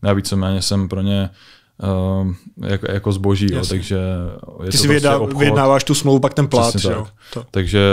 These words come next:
Speaker 1: my jsme jako, eh, velký obchod pro ně a, a oni si nás přehazují jenom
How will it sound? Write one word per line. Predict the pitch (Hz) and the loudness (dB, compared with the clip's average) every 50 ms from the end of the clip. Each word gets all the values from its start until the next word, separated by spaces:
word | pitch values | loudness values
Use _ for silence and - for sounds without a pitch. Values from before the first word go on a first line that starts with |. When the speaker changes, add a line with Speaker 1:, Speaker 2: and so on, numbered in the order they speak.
| 98 98 101 101 98 92 - | 6 4 4 2 2 -2 -4
Speaker 1:
my | 87 98 | -4 -6
jsme | 98 - - 101 | -4 -2 -2 -2
jako, | 98 98 - 101 98 98 98 95 95 98 - _ - - | -2 0 0 0 2 2 2 0 0 -4 -6 _ -10 -6
eh, | 98 101 98 95 95 95 95 95 95 95 95 95 90 78 71 76 76 | -2 -2 0 0 -2 -2 -2 -2 -2 -2 -2 -4 -4 -6 -8 -10 -6
velký | 90 98 98 98 - 104 104 | -2 -2 -2 0 0 0 0
obchod | 95 95 - - 101 98 95 | 0 -2 -4 -4 -4 -6 -4
pro | - 101 101 | -4 -2 0
ně | 98 98 98 98 98 104 | 0 0 0 2 2 2
a, | 104 101 98 98 95 - | 2 2 2 0 -2 -4
a | 95 98 | -4 -4
oni | 95 95 95 95 95 92 | -2 -2 -2 -2 -4 -4
si | - 98 | -4 -4
nás | 98 95 92 - | -4 -4 -6 -8
přehazují | - - 95 92 92 95 90 95 98 98 | -8 -8 -6 -4 -4 -4 -2 -2 -2 -2
jenom | 95 95 95 95 92 92 90 90 | 0 0 0 0 0 -2 -2 -4